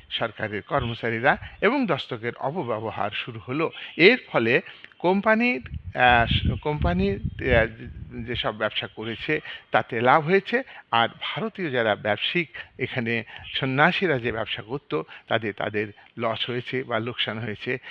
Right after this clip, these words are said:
সেজন্যে তাদের মনের মধ্যে ক্ষোভ তৈরি হয়েছে। আর কোম্পানির কর্মচারীরা রেশমজাত পণ্য আদায় করত। কাদের কাছ থেকে?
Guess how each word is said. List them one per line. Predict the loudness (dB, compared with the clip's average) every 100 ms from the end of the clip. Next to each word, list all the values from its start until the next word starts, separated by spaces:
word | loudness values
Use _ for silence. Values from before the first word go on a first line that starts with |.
| -18 -4
সেজন্যে | -4 0 0 2 2 0 -20 _ 2
তাদের | 4 4 -2
মনের | -4 -4 -6
মধ্যে | -8 -6 -4 -4 -6 _
ক্ষোভ | -10 -8 -8 -12 _ -2
তৈরি | 0 0 -6
হয়েছে। | -12 -10 -14 -14 -18 -20 _ _ -20 -8 4
আর | 4 4 0
কোম্পানির | 2 4 4 2 0 -4 -4
কর্মচারীরা | 4 6 6 0 0 2 4 2 2 -16 -4 2
রেশমজাত | 2 2 0 2 0 0 -4 -4 -16 -6
পণ্য | -4 -2 -4 -6 -10 -6
আদায় | 4 4 4 -4
করত। | -10 -16 -18 -18 _ 0
কাদের | 4 4 4
কাছ | 2 0
থেকে? | -4 -8 -8